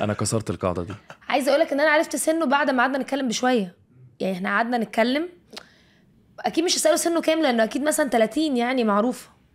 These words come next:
Speaker 2: فلما قال لي فضلت قاعدة شوية، ما هو عجبني خلاص، هعمل إيه؟ يعني عجبني خلاص. محمد عشان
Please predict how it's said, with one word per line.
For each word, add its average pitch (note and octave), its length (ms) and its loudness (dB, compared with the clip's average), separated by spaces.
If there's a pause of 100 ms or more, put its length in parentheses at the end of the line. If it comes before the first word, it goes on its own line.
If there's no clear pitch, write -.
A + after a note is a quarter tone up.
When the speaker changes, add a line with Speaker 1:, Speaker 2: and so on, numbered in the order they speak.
(880)
Speaker 2:
فلما A#3 360 -2
قال D#4+ 120 0
لي C4 100 0
فضلت A#3 260 -2
قاعدة A#3 160 2
شوية، B3+ 460 0 (1120)
ما G3 80 -4
هو G3 40 -2
عجبني C4+ 440 2
خلاص، C4+ 680 2 (340)
هعمل E4 480 4
إيه؟ D#4 520 2
يعني A#3+ 340 2 (480)
عجبني C#4 480 2
خلاص. C4 640 4 (920)
محمد D#4+ 460 0
عشان C#4+ 380 2